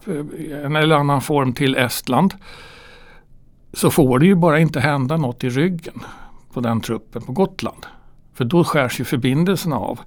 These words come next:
och det blir oändligt mycket farligare och besvärligare att skydda de baltiska länderna. Det vill säga man måste själva eller med hjälp av vänner, eh, ha kontroll över Gotland och framförallt se till att, eh, den potentiella fienden,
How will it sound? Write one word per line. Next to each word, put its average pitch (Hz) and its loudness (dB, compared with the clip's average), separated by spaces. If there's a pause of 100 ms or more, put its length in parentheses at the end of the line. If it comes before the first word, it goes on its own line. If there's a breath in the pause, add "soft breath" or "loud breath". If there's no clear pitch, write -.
och - -6
det 127 0
blir 131 -2
oändligt 180 6
mycket 156 -4
farligare 127 0
och 120 -2
besvärligare 107 -4
att - -10 (440 loud breath)
skydda 117 0
de 120 2
baltiska 110 -2
länderna. 107 -6 (360 loud breath)
Det 143 -2
vill 156 2
säga 151 2
man 139 2
måste 160 2 (240)
själva 135 2
eller 202 2
med 190 4
hjälp 170 0
av 170 0
vänner, 131 0 (680 loud breath)
eh, 139 4 (100)
ha 120 2
kontroll 113 2
över 101 -4
Gotland 147 -2
och 131 -10
framförallt 147 -2
se 147 0
till 127 -2
att, - -2 (120)
eh, 143 0
den 139 -2
potentiella 127 0
fienden, 151 4